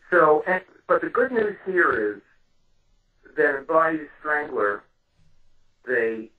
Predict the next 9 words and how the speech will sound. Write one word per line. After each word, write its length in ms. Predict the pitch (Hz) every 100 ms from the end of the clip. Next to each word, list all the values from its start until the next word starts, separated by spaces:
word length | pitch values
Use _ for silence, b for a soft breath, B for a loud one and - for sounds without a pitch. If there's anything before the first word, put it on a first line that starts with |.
| _ _ _ _ _ _ _ _ _ _ _ _
got 340 | - 127 120 -
the 100 | -
bad 340 | - 107 107 -
guy. 360 | 104 104 104 - _ _ _ _ _
They 120 | - -
cleared 440 | - 139 131 123
all 220 | 113 139 -
twenty-three 480 | 143 135 131 131 117
murders. 480 | 110 104 104 101